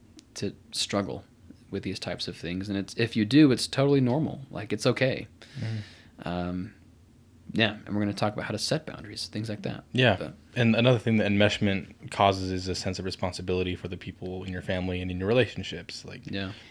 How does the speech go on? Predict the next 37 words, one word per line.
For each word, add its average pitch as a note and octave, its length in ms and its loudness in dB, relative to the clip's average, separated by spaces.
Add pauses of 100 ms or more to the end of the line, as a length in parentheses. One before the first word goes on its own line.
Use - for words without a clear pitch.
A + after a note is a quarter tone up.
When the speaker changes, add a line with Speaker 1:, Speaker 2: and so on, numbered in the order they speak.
(220)
Speaker 2:
a G#2+ 60 -2
sense G2+ 260 0
that F#2+ 280 -4
I'm G#2+ 140 8
responsible G#2 520 2
for G#2 120 -4
you, C3+ 340 4
you're G2 180 2
responsible F#2 500 -2
for - 140 -10
me. E2+ 200 -10
Speaker 1:
Yeah. G2+ 300 -4 (180)
Speaker 2:
And A#2+ 120 4
to C3+ 80 8
a C3 40 10
certain C#3+ 260 6
extent, A2+ 340 4
if G#2 100 0
you're G2+ 120 4
a - 40 2
parent, G#2 400 2
absolutely G2 560 0
you're F#2+ 160 0
responsible F2+ 520 -2
for F2+ 120 -8
your F2 120 -10
children. - 380 -10 (480)
To G2+ 220 4
a F#2 60 4
certain F#2 280 -2
extent, F#2+ 640 -4
depending F#2 360 -4
on F2+ 80 -6
their F2+ 160 -4
age, - 400 0
of G2 100 -12
course. - 320 -8